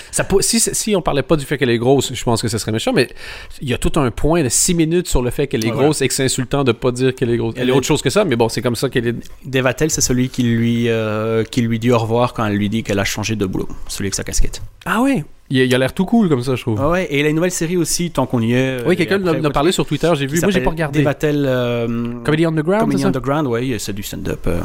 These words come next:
Speaker 2: c'est vraiment chouette.
Speaker 1: Apparemment,
Speaker 2: C'est
Speaker 1: il y a
Speaker 2: Comedy Central.
Speaker 1: Brad Williams qui est passé, euh, dessus. Brad Williams, moi, qui est un de mes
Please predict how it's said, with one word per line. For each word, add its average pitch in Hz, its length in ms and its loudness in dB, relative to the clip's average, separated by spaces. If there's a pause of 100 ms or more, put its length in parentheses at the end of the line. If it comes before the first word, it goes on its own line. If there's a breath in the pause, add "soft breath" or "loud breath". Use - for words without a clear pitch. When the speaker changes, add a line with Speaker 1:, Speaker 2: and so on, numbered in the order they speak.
(140)
Speaker 2:
c'est - 100 -4
vraiment 92 160 0
chouette. - 340 -4
Speaker 1:
Apparemment, 139 300 0
Speaker 2:
C'est 196 60 2
Speaker 1:
il 180 40 2
y - 40 4
a - 20 4
Speaker 2:
Comedy 117 180 -2
Central. 98 160 -14 (100)
Speaker 1:
Brad 185 220 0
Williams 160 480 0
qui 123 120 -2
est - 20 2
passé, 120 500 0
euh, 107 240 4
dessus. 110 380 -2
Brad 123 180 0
Williams, 123 300 2
moi, 113 100 0
qui 123 100 -4
est 113 40 2
un - 20 4
de 113 60 0
mes 110 440 0